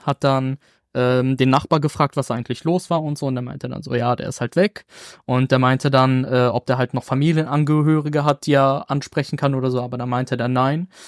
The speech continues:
Und dann hat halt Matt, äh, nach einem Ben gefragt. Und, äh, ja, da wurde der Nachbar, hatte dann eine ganz andere,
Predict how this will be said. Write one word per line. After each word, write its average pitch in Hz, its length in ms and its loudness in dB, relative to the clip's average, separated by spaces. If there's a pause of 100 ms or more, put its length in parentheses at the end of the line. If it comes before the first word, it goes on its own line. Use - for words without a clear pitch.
Und 120 100 -4
dann 135 160 2
hat 147 140 -2
halt 139 220 2
Matt, 135 340 0
äh, 123 240 0
nach 127 220 0
einem 143 220 2
Ben 156 280 4
gefragt. 190 680 -2 (540)
Und, 139 460 0
äh, 135 340 2
ja, 120 260 -2 (180)
da 127 140 2
wurde 135 200 2
der 127 160 4
Nachbar, 123 580 2
hatte 131 220 -2
dann 123 280 -4 (220)
eine 127 80 -4
ganz 143 240 2
andere, 131 600 -2